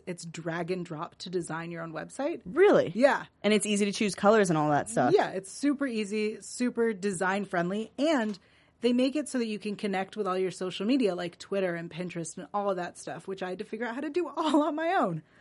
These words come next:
Speaker 2: That's true. That would make a lot easier in building a website. There's a lot of people that wanna create websites. Either you're an actor, you know, you got a reel you wanna show of any kind, a website would help, and Squarespace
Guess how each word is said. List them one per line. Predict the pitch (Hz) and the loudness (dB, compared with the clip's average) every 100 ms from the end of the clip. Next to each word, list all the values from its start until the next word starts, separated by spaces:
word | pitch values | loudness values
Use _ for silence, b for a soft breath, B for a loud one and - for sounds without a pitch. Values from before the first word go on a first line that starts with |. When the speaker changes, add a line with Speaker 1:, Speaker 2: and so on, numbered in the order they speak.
| b | b
Speaker 2:
That's | 240 254 | 2 2
true. | - 285 214 175 | 2 4 6 6
That | 202 247 | 6 6
would | 277 | 6
make | 262 - | 2 4
a | |
lot | 190 175 185 190 - _ | 4 6 6 4 -2 _
easier | 214 226 196 175 165 - | 0 0 4 4 4 4
in | 175 170 | 2 4
building | 175 175 160 | 4 4 4
a | |
website. | 165 175 170 165 | 6 4 4 2
There's | 165 170 | 2 2
a | |
lot | 180 202 202 | 4 4 4
of | |
people | 208 185 | 2 0
that | 175 - | 0 0
wanna | 170 170 165 | 0 2 0
create | - 170 160 | 0 0 2
websites. | 165 156 156 156 | 2 0 0 -2
Either | 156 147 | 0 0
you're | 143 | 0
an | 147 | 2
actor, | 165 170 - 170 165 156 | 2 2 2 2 4 2
you | 135 | 0
know, | - - - | -8 -10 -6
you | 156 | 0
got | 143 143 | 4 4
a | |
reel | 151 226 233 226 | 2 6 6 6
you | 220 | 4
wanna | 202 180 | 0 0
show | - 190 | 4 4
of | 180 | 4
any | 180 190 | 2 0
kind, | 185 170 | 2 0
a | 160 | 4
website | 180 190 185 165 | 6 4 2 2
would | 175 | 2
help, | 208 240 - | 2 0 0
and | 196 | -4
Squarespace | - 240 277 294 165 156 - | -4 -4 -4 -2 -2 -2 -4